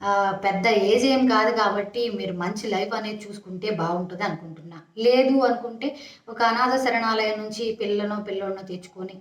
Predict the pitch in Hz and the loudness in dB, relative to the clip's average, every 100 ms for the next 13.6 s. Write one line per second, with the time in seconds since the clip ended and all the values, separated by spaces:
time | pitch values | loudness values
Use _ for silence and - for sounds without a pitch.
0 | - _ _ 208 247 311 330 302 269 233 | -20 _ _ -4 2 4 6 6 6 4
1 | 226 254 262 254 233 262 226 196 202 214 | 2 0 0 -2 -4 -6 -2 -2 -2 -6
2 | 220 180 - 190 226 180 180 - 185 202 | -6 -8 -8 -8 -6 -6 -8 -8 -8 -8
3 | - _ _ 208 226 226 240 240 208 202 | -12 _ _ -6 -4 0 0 0 0 0
4 | 196 190 185 180 - - 226 254 214 226 | 0 0 -2 -4 -8 -12 -6 -2 0 0
5 | 240 208 208 254 254 254 240 233 233 233 | -2 0 0 -2 -6 -6 -4 -4 -8 -6
6 | 285 285 - - 269 285 277 262 226 240 | -4 -4 -10 -2 2 4 4 4 2 2
7 | 220 202 196 196 165 156 151 151 - 208 | 0 -2 -4 -6 -4 -4 -6 -12 -18 -16
8 | 208 214 208 - _ _ _ - - - | -10 -8 -10 -14 _ _ _ -16 -12 -12
9 | _ _ - _ - 247 285 302 302 262 | _ _ -20 _ 2 6 8 6 6 0
10 | - - 220 240 311 - 233 220 254 320 | -8 -2 2 4 4 4 0 0 4 4
11 | 330 285 277 277 302 269 226 262 294 294 | 4 4 4 4 4 4 6 4 4 4
12 | 302 294 240 262 302 302 294 226 226 269 | 4 4 4 4 2 0 0 2 4 6
13 | 302 - 262 226 - | 4 0 -4 -2 -6